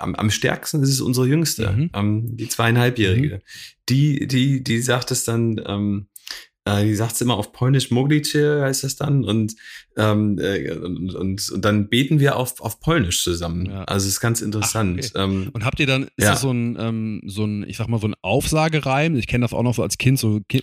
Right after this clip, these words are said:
Speaker 1: Ja.
Speaker 2: oder ist es eher sowas, ähm, ich, ich kenn das auch als, ähm, naja, sagen wir so offenes Gebet, eher so, jetzt vielleicht auch eher fast schon so, ähm, ähm, eher in das Spirituelle gehen, dieses was, was, wofür ich mich,
Speaker 1: Im
Speaker 2: wofür ich dankbar bin am Tag oder so, ne?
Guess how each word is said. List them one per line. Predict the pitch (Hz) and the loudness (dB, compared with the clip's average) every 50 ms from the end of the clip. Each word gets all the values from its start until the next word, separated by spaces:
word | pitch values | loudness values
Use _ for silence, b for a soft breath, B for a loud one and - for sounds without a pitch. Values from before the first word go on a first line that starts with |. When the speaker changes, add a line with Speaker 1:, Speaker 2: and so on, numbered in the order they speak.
| - - - | -2 0 2
Speaker 1:
Ja. | 98 95 - - | 2 2 4 4
Speaker 2:
oder | 120 120 131 123 | 2 2 4 4
ist | 120 135 | 4 2
es | 123 107 | 2 2
eher | - 120 123 127 | 2 4 4 4
sowas, | 120 113 117 113 117 110 - - - - | 4 4 4 4 4 4 2 0 -2 0
ähm, | 95 107 107 104 104 101 101 92 B B B B B B B B B B _ - | 0 2 2 2 2 0 0 -2 B B B B B B B B B B _ -4
ich, | - 110 - | -4 -2 -2
ich | - - - | -2 -2 0
kenn | - 135 143 | 2 2 2
das | 139 123 - | 2 0 0
auch | - 120 120 - - - - | 0 0 0 -2 -4 -10 -6
als, | - 104 107 110 110 107 104 - - - - - - - - - | -2 0 2 2 2 2 0 0 -2 0 -2 -2 -4 -6 -4 -4
ähm, | 101 101 101 101 101 101 101 98 98 98 98 95 95 92 - - _ _ _ _ | -2 -2 0 -2 -2 -2 -2 -4 -4 -4 -4 -4 -6 -8 -10 -14 _ _ _ _
naja, | - - 92 98 101 110 117 113 | -10 -6 -2 0 2 2 2 2
sagen | 120 120 120 | 2 2 2
wir | 113 | 2
so | 113 - - | 2 2 0
offenes | 120 123 - - 139 131 127 123 - - - | 0 0 0 0 0 0 2 2 0 -2 -4
Gebet, | 117 104 95 110 113 120 123 - | -6 -2 2 2 4 4 2 2
eher | - 117 117 117 | 2 2 2 2
so, | 104 117 104 | 2 0 -2
jetzt | 104 98 - - | -2 -4 -4 -4
vielleicht | 101 92 - | -6 -6 -6
auch | 90 - | -10 -6
eher | - 95 104 107 | -4 -2 -2 -2
fast | - - 107 - - | -2 -2 -4 -4 -2
schon | 107 107 | -2 0
so, | 101 101 98 - - | 0 0 0 0 -2
ähm, | 78 90 92 92 90 92 92 92 B B B B B B B B _ _ 202 | -2 -2 -2 -2 -2 -4 -6 -6 B B B B B B B B _ _ -8
ähm, | - 95 92 92 90 90 90 90 87 90 90 95 - 65 - - | -6 -2 -2 0 0 0 0 -2 -4 -4 -6 -6 -8 -10 -10 -4
eher | - 104 110 110 | 0 2 2 2
in | 107 101 | 2 0
das | - | 0
Spirituelle | - - 117 113 107 - - 85 98 117 120 117 | 0 0 2 0 2 2 0 0 2 2 2 4
gehen, | 107 113 117 113 | 4 4 4 4
dieses | 104 104 104 107 101 90 95 | 4 2 2 2 0 0 0
was, | 104 107 - - - 95 | -2 0 0 -2 -2 0
was, | 107 101 101 95 | 0 0 0 2
wofür | 107 110 98 113 120 | 0 2 4 4 4
ich | 117 | 4
mich, | 113 117 107 - - B B B B B - | 4 4 2 0 -4 B B B B B -2
Speaker 1:
Im | - 110 110 107 | 2 4 6 6
Speaker 2:
wofür | 120 113 117 123 | 8 8 6 4
ich | - | 4
dankbar | - 113 113 135 131 - 120 110 | 4 2 2 2 2 2 2 4
bin | 107 120 117 117 117 101 | 4 4 4 4 4 4
am | 107 104 | 2 0
Tag | - - 110 107 104 107 101 - | 0 2 2 2 2 0 0 -2
oder | 95 95 95 | -2 -2 0
so, | 92 95 92 | 0 0 0
ne? | 92 110 139 156 | 0 0 0 0